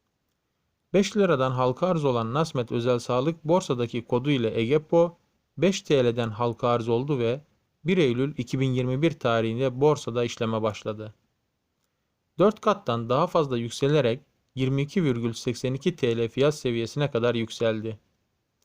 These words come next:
Sekiz Ocak Pazar günü fiyat kazancına göre T N Z T P F K'sı düşük olmasıyla karlılığının daha yüksek olduğu anlamına geliyor. Şimdi de piyasa değeri bölü defter değerini karşılaştıralım.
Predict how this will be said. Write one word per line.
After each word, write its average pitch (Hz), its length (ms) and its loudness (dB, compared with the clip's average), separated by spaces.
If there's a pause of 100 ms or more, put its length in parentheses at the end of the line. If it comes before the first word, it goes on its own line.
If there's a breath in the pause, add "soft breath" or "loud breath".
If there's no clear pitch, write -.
(640)
Sekiz 208 340 2
Ocak 131 400 2 (140)
Pazar 139 320 4
günü 123 300 -2
fiyat 160 340 0
kazancına 127 580 -2
göre 120 400 0 (160)
T 127 200 2
N 131 120 0
Z 120 60 -6
T 131 460 2
P 147 320 0 (260)
F 135 180 4
K'sı 135 420 0
düşük 131 260 -6
olmasıyla 123 760 2 (380)
karlılığının 127 920 2
daha 139 180 2
yüksek 120 340 -2
olduğu 120 320 2
anlamına 113 440 -2
geliyor. 107 500 -8 (1080)
Şimdi 202 360 4
de 131 280 0
piyasa 160 380 2
değeri 117 340 2
bölü 113 200 0
defter 135 440 0
değerini 117 380 -2
karşılaştıralım. 113 920 -4